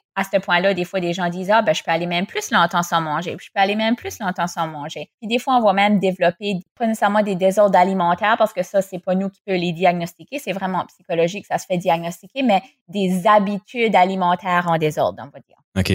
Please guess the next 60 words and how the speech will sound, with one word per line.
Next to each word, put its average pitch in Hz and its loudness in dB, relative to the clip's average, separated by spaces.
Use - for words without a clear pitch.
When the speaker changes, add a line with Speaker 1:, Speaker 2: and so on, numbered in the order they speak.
Speaker 2:
Puis 135 0
si - 2
qu'on, 143 2
on, 104 2
on 90 0
pousse 107 2
ça 120 4
à 101 2
l'extrême 110 4
où 98 4
est-ce - 2
qu'il 95 2
y - 4
a 92 4
des 92 4
gens 110 4
qui 101 -2
vont 87 2
faire 98 0
comme 90 2
un 76 2
water 85 2
fast 85 0
pour - -14
trois, 82 0
cinq 80 2
jours, 78 -2
c'est - 0
quoi 143 2
ce 160 4
qui 135 2
se - 4
passe 139 2
dans 98 2
un - 2
système - 2
quand 82 -2
ce - 0
que 90 0
quelqu'un 85 2
fait - 0
quelque 85 0
chose 92 4
comme 82 0
ça ? 90 2
Speaker 1:
Ben, 208 4
il 196 2
y 175 6
a 196 6
plus 311 -4
de - -8
carburant, 220 4
euh, 185 6
le 180 4
corps 202 2
est 190 4
en 180 2
état 180 2
de, 165 6
d'anorexie. 180 2